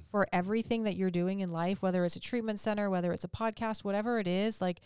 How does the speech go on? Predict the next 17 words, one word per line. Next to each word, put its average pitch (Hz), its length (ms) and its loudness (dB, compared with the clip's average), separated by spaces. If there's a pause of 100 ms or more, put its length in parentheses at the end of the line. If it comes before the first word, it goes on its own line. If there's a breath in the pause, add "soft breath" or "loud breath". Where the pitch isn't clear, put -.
(540 loud breath)
I'm 220 240 4
more 202 280 6
than 196 160 0
welcome 175 380 0
to, 175 140 0
like, 160 400 -2 (420)
more 220 220 4
than 214 120 2
willing 165 440 4
to, 170 340 2
to - 180 -2
share 196 580 4
the 175 140 4
information, 175 500 0
share 180 280 2
clients 175 480 -2
or, 165 240 2